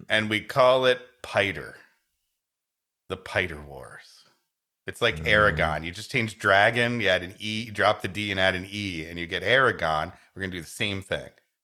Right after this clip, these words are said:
Speaker 1: We're gonna
Speaker 2: You
Speaker 1: be as
Speaker 2: don't
Speaker 1: lazy as that friggin' book
Speaker 2: You
Speaker 1: was.
Speaker 2: wouldn't call it arachnicorn?
Speaker 1: Arachnicorn. Yeah, it would be an arachnicorn. Or it would be a uniper.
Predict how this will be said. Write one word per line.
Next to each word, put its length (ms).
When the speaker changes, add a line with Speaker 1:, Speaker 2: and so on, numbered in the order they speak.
Speaker 1:
We're 80
gonna 100
Speaker 2:
You 80
Speaker 1:
be 40
as 60
Speaker 2:
don't 140
Speaker 1:
lazy 420
as 100
that 340
friggin' 300
book 140
Speaker 2:
You 120
Speaker 1:
was. 100
Speaker 2:
wouldn't 260
call 340
it 100
arachnicorn? 960
Speaker 1:
Arachnicorn. 760
Yeah, 440
it 100
would 160
be 100
an 80
arachnicorn. 840
Or 600
it 200
would 300
be 360
a 100
uniper. 720